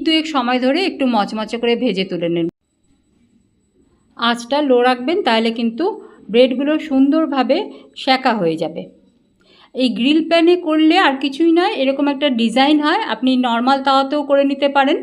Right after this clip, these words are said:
বা স্যান্ডউইচ মেকার দিয়েও করে নিতে পারেন।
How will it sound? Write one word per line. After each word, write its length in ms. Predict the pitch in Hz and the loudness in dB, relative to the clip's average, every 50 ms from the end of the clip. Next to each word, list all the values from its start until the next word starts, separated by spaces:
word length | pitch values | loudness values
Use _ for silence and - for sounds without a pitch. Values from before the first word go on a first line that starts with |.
| - - - - _ _ - - - | -8 -14 -20 -20 _ _ -20 -14 -4
বা 120 | 254 269 285 285 | 0 2 2 2
স্যান্ডউইচ 480 | 277 285 269 254 247 233 254 262 254 254 254 | 2 2 0 0 2 0 0 -2 -2 -2 -2
মেকার 280 | 254 233 240 254 240 214 | -4 -2 -2 -4 -4 -2
দিয়েও 160 | 214 233 247 | 0 0 0
করে 200 | 277 269 233 185 | 0 0 -2 -2
নিতে 240 | 170 165 160 160 180 | -2 -4 -4 -6 -8
পারেন। 280 | - 170 156 175 185 | -8 -8 -10 -10 -10